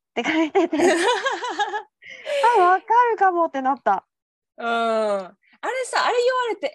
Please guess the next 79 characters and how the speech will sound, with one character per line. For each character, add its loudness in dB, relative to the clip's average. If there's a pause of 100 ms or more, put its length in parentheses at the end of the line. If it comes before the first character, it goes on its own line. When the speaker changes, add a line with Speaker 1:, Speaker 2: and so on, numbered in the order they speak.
Speaker 2:
「え 2
ー、 -12
じ -6
ゃ 2
あ 0
私 -2
も -8
買 -6
い -10
た -6
い」 -4
っ -16
て -14
い -8
う -8
人 -8
お 0
る -4
ん -10
か -8
ね？ -12 (1000)
Speaker 1:
あ -4
ー、 -4
私 -6
な-、 -8 (140)
Speaker 2:
同 -8
じ -6
や 0
で。 0
Speaker 1:
買 -
っ -4
た -2
こ 4
と 4
あ 6
る -10
か 2
な？ -2
Speaker 2:
な -6
ん -12
か -4
別 -6
に、 -8
あ、 -8
あ -4
ん -10
た 2
と -8
友 -10
達 -6
ち -10
ゃ 0
う -4
の -8
に -12
な -8
ん -12
で 2
お 0
揃 -8
い -10
に -18
な -10
ら -10
な -10
あ -12
か -10
ん -14
ね -16
ん -20
っ -20
て -8
ま -4
ず -12
思 -4
わ 2
ん？ -
<laughs> -
い -2